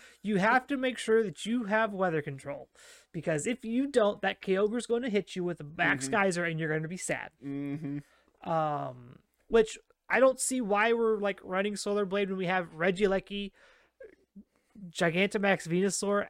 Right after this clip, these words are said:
Speaker 1: and a Rotom Heat.
Speaker 2: I also
Speaker 1: We are not scared of Kyogre at all.
Speaker 2: I love Weakness Policy Venusaur. It's
Speaker 1: Yeah.
Speaker 2: so good. And
Speaker 1: Um,
Speaker 2: I definitely have stolen Mocha's set multiple times and just slapped it on teams. I was like,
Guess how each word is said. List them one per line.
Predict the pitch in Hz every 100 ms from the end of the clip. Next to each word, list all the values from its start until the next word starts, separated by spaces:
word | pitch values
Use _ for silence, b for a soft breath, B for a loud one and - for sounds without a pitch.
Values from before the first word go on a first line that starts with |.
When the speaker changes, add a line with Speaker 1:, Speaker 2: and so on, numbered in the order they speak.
| -
Speaker 1:
and | 147 160 208
a | 220
Rotom | 214 226 233 226 214
Heat. | 226 233 - _ -
Speaker 2:
I | 160
also | 175 180
Speaker 1:
We | 294
are | 269 202
not | 196 214 196
scared | - 208 202
of | 175
Kyogre | - 170 170 143 131 - -
at | 175 202
all. | 170 147 120 -
Speaker 2:
I | 143 151
love | 135 120 120 104 _
Weakness | 107 123 92 117
Policy | 113 110 101 107 _ _ 117
Venusaur. | 110 104 - 110 110 -
It's | 165 165
Speaker 1:
Yeah. | 143
Speaker 2:
so | - - 180 135
good. | - 123 107 104 _ _ _ _ _ -
And | 180
Speaker 1:
Um, | 180 170 151 147 135
Speaker 2:
I | 143 147 139 135 - -
definitely | 143 143 156 151
have | 143 139
stolen | - 139 135 131
Mocha's | 117 117 117 113
set | - 110
multiple | 110 113 110 104
times | - 107 104 107
and |
just | 104 101
slapped | 120 98 -
it | 107
on | 98
teams. | - 107 95 110
I |
was | 117
like, | 113